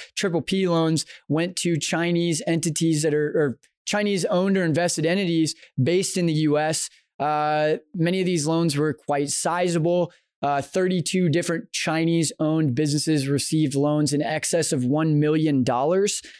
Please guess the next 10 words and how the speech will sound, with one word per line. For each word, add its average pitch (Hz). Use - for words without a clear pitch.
Um, 160
this 185
is, 208
this 190
is 185
a, 160
it, 392
it 190
kind 214
of 180